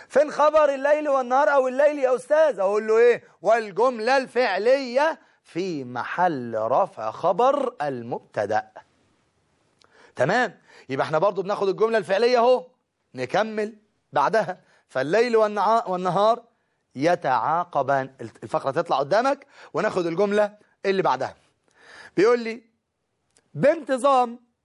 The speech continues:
طبعًا دي سهلة، قال بقى حرف جر مبني على الكسر لا محل له من الإعراب، وانتظام فع-، آه، اسم مجرور وعلامة جره الكسرة الظاهرة.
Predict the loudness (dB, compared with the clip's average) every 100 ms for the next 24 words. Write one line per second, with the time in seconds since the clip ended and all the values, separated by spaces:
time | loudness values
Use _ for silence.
0 | _ _ _ _ -2 0 0 -2 -2 0
1 | 2 2 0 0 -2 0 -2 0 2 2
2 | -2 _ _ _ _ _ -4 -2 -2 0
3 | 2 2 0 -2 -2 -4 -8 -12 _ _
4 | _ _ _ 0 0 0 -2 0 0 0
5 | 2 4 2 0 _ _ _ _ 0 0
6 | 0 -4 0 2 2 0 -6 _ _ _
7 | _ 0 0 0 -4 -4 0 0 -2 -14
8 | -14 -4 -2 2 2 2 2 2 0 0
9 | 0 0 0 -4 _ -6 -6 -2 -4 0
10 | 0 0 -6 -4 -4 -2 -2 -2 -6